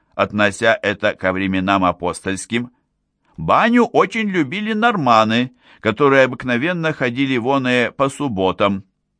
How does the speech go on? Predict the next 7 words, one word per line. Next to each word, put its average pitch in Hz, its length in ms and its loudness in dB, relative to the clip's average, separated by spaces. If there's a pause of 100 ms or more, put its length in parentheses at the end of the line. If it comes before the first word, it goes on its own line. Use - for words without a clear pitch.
(180)
примечает 80 800 -2
автор. 95 500 -4 (720)
Конское 135 640 2
мясо, 87 480 0
которым 131 480 -2
питался 120 560 0
Святослав, 113 800 -2